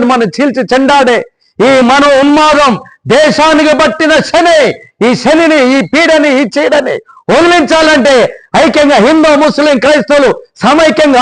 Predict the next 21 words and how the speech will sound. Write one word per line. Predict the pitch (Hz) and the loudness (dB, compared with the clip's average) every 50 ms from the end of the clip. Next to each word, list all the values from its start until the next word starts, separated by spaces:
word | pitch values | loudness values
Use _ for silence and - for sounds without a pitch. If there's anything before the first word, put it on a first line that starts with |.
| 277 | 2
ఆర్థిక | 320 302 262 311 294 294 233 - | 0 0 0 -2 -2 -2 -2 0
పోరాటాలతోటి, | 240 294 339 349 349 339 - 330 320 320 302 240 220 302 294 240 247 269 226 170 - - - _ _ 214 | 0 0 2 2 2 0 0 0 0 0 0 0 0 -2 -2 0 0 0 0 -2 -4 -8 -20 _ _ -4
మత | 254 - 302 277 - 233 | -2 0 0 0 0 0
సామరస్యంతో | 269 339 330 339 330 330 311 320 311 302 277 214 302 294 240 269 214 - - _ _ _ _ 196 | 0 2 2 2 2 0 0 0 0 0 0 0 0 0 0 0 -2 -4 -6 _ _ _ _ 0
పోరాడి | 233 285 320 320 320 320 302 285 277 240 175 - - - - _ - 233 | 0 2 2 2 2 2 2 2 0 0 -2 -4 -6 -20 -14 _ -2 0
ఈ | 269 269 226 | 0 2 2
మతోన్మాదుల, | 247 269 - 277 311 349 349 349 349 330 311 277 269 240 190 139 - - - _ _ - | 0 0 0 0 0 2 2 2 2 2 2 2 2 2 0 0 -2 -4 -10 _ _ -2
మనోన్మాదుల | 190 262 302 339 330 320 311 294 302 302 277 269 285 269 254 220 180 - - - _ _ _ _ _ _ _ _ _ _ _ _ _ _ _ _ _ _ _ | -2 0 2 2 2 2 2 2 2 2 2 0 0 0 2 0 0 -2 -4 -8 _ _ _ _ _ _ _ _ _ _ _ _ _ _ _ _ _ _ _
అంతు | - 214 294 330 254 - 311 262 - - | -10 -6 -6 -6 -4 -2 -4 -4 -4 -2
పంతు | - 311 339 349 - - 339 320 | -2 -2 -2 0 0 0 0 0
లేకుండా | 311 294 - 285 285 240 233 226 | 0 0 0 0 0 2 2 2
ఆదాపాతలకు | 262 240 311 302 285 - - 277 285 240 - 277 277 262 254 233 196 196 | 2 2 2 0 0 0 0 0 0 0 0 0 0 0 0 0 0 0
నాటిన | 233 320 339 - 349 311 302 302 285 | 0 0 0 0 0 0 0 2 2
నాడే | 285 285 277 277 262 247 196 - - _ _ _ 180 | 2 2 2 2 2 0 0 -2 -6 _ _ _ -2
ఈ | 208 247 254 240 240 | 0 0 2 2 2
నా | 240 226 202 156 214 | 2 0 0 0 0
దేశం, | 262 240 - 240 247 240 226 | 0 0 0 0 0 0 0
ఈ | 226 214 | 0 0
నా | 214 214 175 143 | 0 -2 0 0
భారత | 208 233 226 220 - 226 208 | 0 0 -2 -2 -2 -2 0
మాత | 214 208 208 - | 0 0 0 0